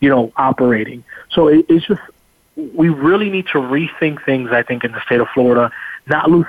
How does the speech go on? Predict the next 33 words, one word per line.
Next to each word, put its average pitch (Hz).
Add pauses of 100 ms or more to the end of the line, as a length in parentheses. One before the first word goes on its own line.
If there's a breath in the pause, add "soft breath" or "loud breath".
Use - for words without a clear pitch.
track 151
of 127
where 131
we're 123
at, 143
because, 131
again, 135
I 127
think 139
we're 131
in 120
a 113
very 131
good -
position. 135 (300 loud breath)
But 131
keep 185
this 170
in 139
mind. 127 (440 loud breath)
In 160
a 147
few 190
more 190
months, 170
where 139
are -
we 175
gonna 160
be 151
when 123
we 127
have -